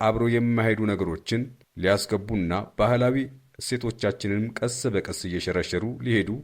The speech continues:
ይችላሉ። በተጨማሪም እነዚህ አካላት ወደ መኖሪያ ቀያቸው ካልተመለሱ በቀር አገሪቱን በኢኮኖሚ ረገድ ሊያዳክም የሚችል ሁኔታ ይፈጠራል። ከዚህ በተጨማሪም እንደ ህገወጥ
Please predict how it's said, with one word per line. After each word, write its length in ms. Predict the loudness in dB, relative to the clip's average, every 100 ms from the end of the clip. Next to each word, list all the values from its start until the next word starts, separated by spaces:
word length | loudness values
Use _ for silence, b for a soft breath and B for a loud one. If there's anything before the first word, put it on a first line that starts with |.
| -12 -8
ይችላሉ። 400 | -2 0 -2 -6 -14 _ _ _ _ _ _ _ _
በተጨማሪም 640 | -2 0 0 0 4 4 2
እነዚህ 460 | 0 2 2 2 0
አካላት 400 | 2 2 2 2 -2 _ _ _
ወደ 140 | -2 2
መኖሪያ 340 | 4 4 6 4
ቀያቸው 520 | 4 2 2 2 -2
ካልተመለሱ 720 | 2 2 2 0 0 0 -2 -2
በቀር 320 | -2 0 -2 -2 -18 _ _ _ -6
አገሪቱን 440 | -2 2 0 0 -2
በኢኮኖሚ 500 | 0 -2 0 0 2 2
ረገድ 320 | 0 -2 -2 -8
ሊያዳክም 720 | -2 2 2 4 0 0 -2 0
የሚችል 400 | 2 0 -2 -4
ሁኔታ 280 | -2 -2 0 0
ይፈጠራል። 640 | -2 -4 -4 -4 -6 -10 _ _ _ _ _ _ -4
ከዚህ 260 | -2 2
በተጨማሪም 640 | 2 2 0 0 2 2 0 -2
እንደ 180 | 0 0
ህገወጥ 520 | 0 -2 2 4 4